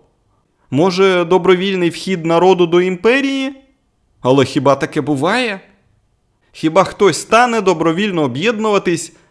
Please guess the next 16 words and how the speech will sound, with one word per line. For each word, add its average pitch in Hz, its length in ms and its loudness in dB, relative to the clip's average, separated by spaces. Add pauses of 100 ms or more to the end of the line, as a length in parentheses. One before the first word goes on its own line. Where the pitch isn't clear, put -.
(200)
не 151 220 0
на 165 180 0
рівних 233 480 -4
умовах, 196 580 0 (340)
а 120 140 -2
на 123 140 2
принизливих? 147 1000 -4 (840)
Звісно, 196 640 -4
ні. 113 360 -6 (1300)
О, 160 280 4
українці, 131 1080 0 (400)
ми 120 160 -2
всі 143 380 0
маємо 175 400 2
відродити 127 580 0
пам'ять 156 640 2